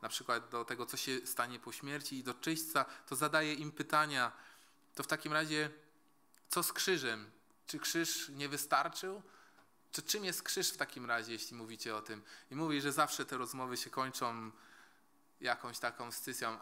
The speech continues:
I tak sobie pomyślałem, mówiłem to zresztą Reniu, mówię, "Reniu, nie rezygnuj. Jeżeli ty głosisz komuś słowo i widzisz przeciwności, w-,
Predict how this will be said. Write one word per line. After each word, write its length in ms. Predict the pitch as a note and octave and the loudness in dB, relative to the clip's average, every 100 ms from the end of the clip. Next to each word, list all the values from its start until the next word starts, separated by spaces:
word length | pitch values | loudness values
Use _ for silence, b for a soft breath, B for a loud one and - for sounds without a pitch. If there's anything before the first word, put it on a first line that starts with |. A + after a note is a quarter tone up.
| - | -4
I 100 | D3+ | 0
tak 180 | D3 - | 0 -2
sobie 220 | D3+ D3 | -4 -6
pomyślałem, 800 | C#3+ C#3+ - C#3 C#3 C3 B2+ A#2+ - - - - | -8 -8 -2 2 2 0 -4 -12 -18 -20 -20 -20
mówiłem 440 | - C3+ C#3 D#3 C3+ | -12 -6 -2 -2 -2
to 120 | C3 | -6
zresztą 360 | A#2+ A#2 A#2+ A2+ | -8 -6 -6 -6
Reniu, 200 | A2+ A2+ | -8 -4
mówię, 160 | A#2 | 0
"Reniu, 380 | C3+ D#3+ D#3 D3+ D3 | 0 0 -4 -6 -10
nie 260 | C#3+ D#3+ E3 | -12 -6 -2
rezygnuj. 560 | D#3+ D#3+ E3 C3 A2 A2 | -2 0 -2 -2 -2 0
Jeżeli 280 | C#3 D#3 | 2 2
ty 160 | D#3 F3 | 2 0
głosisz 400 | D#3 E3 - D3+ | 2 0 0 -2
komuś 300 | - C#3+ C3+ | -2 -4 0
słowo 540 | - D3+ D#3 C#3+ B2 | 0 2 2 2 2
i 100 | A#2+ | 0
widzisz 340 | B2+ C#3+ C#3+ - | -2 -2 -2 0
przeciwności, 760 | D3+ C#3 C#3+ C#3+ D3+ - C3 A2+ B B B - | -2 -2 -2 0 0 0 -4 -4 B B B -18
w-, 120 | A#2 | -16